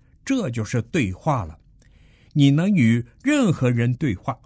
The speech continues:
啊，因为我们没有清晰的教义吗？我们不晓得圣经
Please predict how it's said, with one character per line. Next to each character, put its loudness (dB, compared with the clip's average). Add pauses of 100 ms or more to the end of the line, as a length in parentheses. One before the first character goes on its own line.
(300)
啊， -2
因 0
为 2
我 -2
们 -2
没 -2
有 0
清 -4
晰 -2
的 -2
教 0
义 0
吗？ -4 (360)
我 6
们 4
不 2
晓 0
得 -2
圣 -2
经 0